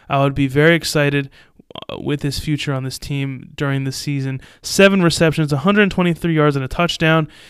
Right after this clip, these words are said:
He's gonna be Tom Brady's guy. Um, if he's going downfield on a team, uh, t-, you know, uh,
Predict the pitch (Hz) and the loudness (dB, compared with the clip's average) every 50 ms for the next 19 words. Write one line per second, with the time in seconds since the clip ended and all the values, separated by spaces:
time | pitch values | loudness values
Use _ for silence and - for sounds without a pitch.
0 | - _ - 170 170 160 175 175 170 170 165 - 170 170 170 165 165 170 170 160 | -20 _ 0 0 0 2 2 4 4 4 2 2 0 0 2 2 2 2 2 2
1 | 147 151 156 165 156 147 143 143 143 147 143 143 143 135 - - 151 139 - 156 | 4 4 6 6 6 4 2 0 -4 -6 -4 -4 -4 -4 -2 -2 -2 0 0 2
2 | 151 151 151 151 151 151 151 135 - 156 156 156 147 151 147 143 135 - - 156 | 2 2 4 4 4 2 2 0 0 0 0 2 2 2 -2 -2 -4 -4 -4 -2
3 | 160 160 156 151 139 - _ _ _ _ _ _ _ _ _ _ _ _ _ _ | 0 0 0 -2 -6 -10 _ _ _ _ _ _ _ _ _ _ _ _ _ _
4 | _ _ _ - - - - 143 135 135 - - - - - 156 156 147 143 139 | _ _ _ -16 -16 -12 -12 -10 -10 -10 -12 -10 -10 -8 -4 -4 -2 -2 -2 -2
5 | - - - - - - - - - - - 143 139 135 135 | -4 -8 -20 -20 -20 -20 -20 -18 -10 -6 -4 -2 -2 -2 -2